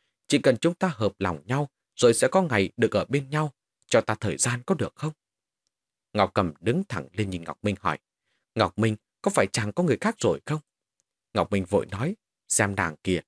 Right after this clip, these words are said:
lại nghĩ lung tung. Chúng ta trải qua nhiều chuyện như vậy, sao hễ cái gì là nàng lại nghĩ như vậy?" Ngọc Cầm ôm chặt lấy eo của Ngọc Minh. "Ngọc Minh, chàng đừng bao giờ rời bỏ ta." Ngọc Minh khuyên:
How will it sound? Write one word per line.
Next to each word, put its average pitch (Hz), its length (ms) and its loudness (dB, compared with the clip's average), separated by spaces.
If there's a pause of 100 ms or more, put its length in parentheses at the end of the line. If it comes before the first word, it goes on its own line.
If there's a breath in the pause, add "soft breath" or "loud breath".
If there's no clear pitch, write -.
(200)
lại 113 100 6
nghĩ 120 160 2
lung 165 240 2
tung. 165 240 0 (360)
Chúng 139 140 0
ta 120 160 2
trải 85 180 -2
qua 113 220 -2
nhiều 92 240 -2
chuyện 101 220 0
như 95 160 -2
vậy, 90 180 0 (280)
sao 110 160 0
hễ 113 140 2
cái 208 180 2
gì 101 240 -2 (220)
là 131 100 2
nàng 131 280 0
lại 107 80 2
nghĩ 123 220 0
như 185 80 2
vậy?" 123 220 -6 (1040)
Ngọc 104 200 2
Cầm 82 280 -2 (100)
ôm 101 320 0
chặt 95 220 -2
lấy 127 200 0
eo 107 160 -2
của - 140 -2
Ngọc 87 260 -6
Minh. 120 140 -2 (560)
"Ngọc 117 220 0
Minh, 110 180 0 (260)
chàng 135 140 4
đừng 123 140 0
bao 185 120 4
giờ 110 200 -2
rời 101 180 0
bỏ 92 220 -6
ta." 156 280 -8 (680)
Ngọc 101 200 -2
Minh 104 180 0
khuyên: 101 200 0